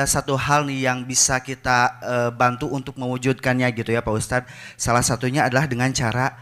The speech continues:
refleksi diri itu ya Pak Ustadz ya. Begitu. Saya nanti ingin minta pendapatnya dari Pak Ustadz Ihsan Kamil, beliau merupakan sekretaris Yayasan Percikan Iman, tentang bagaimana sih memaknai sebuah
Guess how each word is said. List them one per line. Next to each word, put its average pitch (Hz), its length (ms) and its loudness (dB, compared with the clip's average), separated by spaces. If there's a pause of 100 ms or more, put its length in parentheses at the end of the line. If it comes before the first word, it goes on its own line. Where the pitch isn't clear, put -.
(220)
refleksi 123 640 -4
diri 110 320 -4
itu 107 160 -8
ya 101 80 -4
Pak 95 160 -6
Ustadz 98 320 -4
ya. 117 160 -10 (800)
Begitu. 98 240 -12 (480)
Saya 143 160 4
nanti 151 160 2
ingin 156 240 4
minta 143 320 4
pendapatnya 131 640 4
dari 127 160 6
Pak 117 320 6
Ustadz 117 480 4
Ihsan 120 400 0
Kamil, 120 400 2
beliau 117 240 4
merupakan 117 400 2
sekretaris 110 800 -2
Yayasan 107 480 2
Percikan 113 480 -6
Iman, 117 320 -4 (320)
tentang 117 480 -6
bagaimana 113 480 -4
sih 156 240 -8 (640)
memaknai 113 560 -6
sebuah 107 560 -6